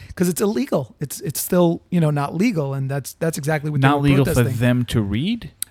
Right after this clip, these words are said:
Speaker 1: Yeah, they can't have their own minyan over there. They can't.
Speaker 2: Really?
Speaker 1: Yeah.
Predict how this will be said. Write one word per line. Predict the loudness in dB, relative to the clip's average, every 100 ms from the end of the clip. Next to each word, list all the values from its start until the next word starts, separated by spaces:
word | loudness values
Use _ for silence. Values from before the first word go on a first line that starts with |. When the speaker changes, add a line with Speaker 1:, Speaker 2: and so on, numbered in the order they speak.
| _ _ _
Speaker 1:
Yeah, | -6 2 4
they | 2
can't | -2 -2 0
have | 0 -2
their | -2
own | -2 0
minyan | 0 0 0
over | -2 -2
there. | -4 -4 -6
They | -8
can't. | -10 -8 -8 -10 -14
Speaker 2:
Really? | -16 -10 -6 -4 -2 -6 -6
Speaker 1:
Yeah. | -4 -4